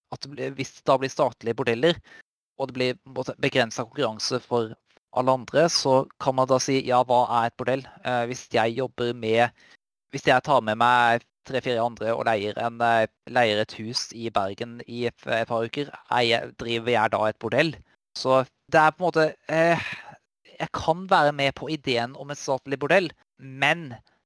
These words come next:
da er det da under forbehold at, eh, definisjonen av hva et bordell er, og hva folk har lov til, at, eh, at folk på en måte har lov til å selge sex utenom bordeller også.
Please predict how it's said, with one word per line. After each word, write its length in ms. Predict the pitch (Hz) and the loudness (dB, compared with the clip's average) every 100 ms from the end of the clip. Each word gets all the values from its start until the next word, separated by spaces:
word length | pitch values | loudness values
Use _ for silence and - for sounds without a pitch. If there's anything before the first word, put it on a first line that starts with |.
| - | -2
da 120 | 127 131 131 | 4 4 4
er 100 | 139 | 2
det 80 | 143 | 2
da 140 | 127 135 - 135 | 2 2 0 -8
under 180 | 135 | -8
forbehold 560 | - 147 113 107 123 143 - 127 | -4 -4 -2 -2 -2 -4 -4 -6
at, 260 | - - - _ _ _ - | -6 -18 -18 _ _ _ 0
eh, 720 | 135 127 123 123 117 117 - | 4 6 6 4 4 0 -2
definisjonen 760 | 123 127 143 131 - 131 120 135 | -8 -10 -10 -10 -10 -8 -10 -4
av 180 | 135 127 | -2 2
hva 140 | 117 | 0
et 100 | 117 | -2
bordell 360 | 135 123 113 120 | -8 -6 -6 -6
er, 360 | - 127 151 143 | 0 4 6 4
og 240 | 127 123 - - _ _ _ _ - | 2 -2 -4 -20 _ _ _ _ 0
hva 320 | 113 120 123 _ _ _ _ - | 4 4 2 _ _ _ _ -10
folk 220 | 135 127 - | -6 -4 -2
har 140 | 131 | -2
lov 240 | 110 110 _ | -2 -6 _
til, 240 | - 127 123 107 _ _ _ - | -8 -8 -10 -20 _ _ _ -12
at, 140 | 127 | -2
eh, 140 | 147 143 | 0 0
at 260 | - 147 | -2 -4
folk 260 | - 139 - | -4 -6 -4
på 80 | 139 | -4
en 60 | |
måte 140 | 127 135 | 0 0
har 100 | 127 | 0
lov 220 | 120 - | 0 -2
til 160 | 131 | -6
å 60 | 131 | -4
selge 260 | 139 123 131 | -4 -4 -6
sex 240 | 127 - | -8 -10
utenom 460 | - 127 - 110 110 | -12 -12 -10 -12 -6
bordeller 320 | 120 117 120 | -2 0 0
også. 360 | 117 107 - | -2 -2 -2